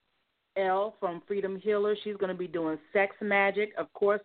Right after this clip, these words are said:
Elizabeth Ruth is gonna be there doing, uh, Root Work one oh two candle magic, and she's also going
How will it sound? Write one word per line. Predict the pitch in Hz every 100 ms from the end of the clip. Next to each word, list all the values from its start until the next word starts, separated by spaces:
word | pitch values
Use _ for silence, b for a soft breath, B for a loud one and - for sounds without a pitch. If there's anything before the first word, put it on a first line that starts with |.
| 175
Elizabeth | 170 190 196 185 180
Ruth | 175 208 -
is | 160
gonna | 180 175
be | 160 180
there | 175 170
doing, | 165 170 170 170 170 - B B B B
uh, | 170 165 156 - 160
Root | 165 208
Work | 185 175 170
one | 180 175
oh | 165 -
two | 196 180 -
candle | 196 196 170
magic, | 165 156 156 -
and | 175 170
she's | 190 175 - -
also | 208 240 247 208
going | 180 180 175 175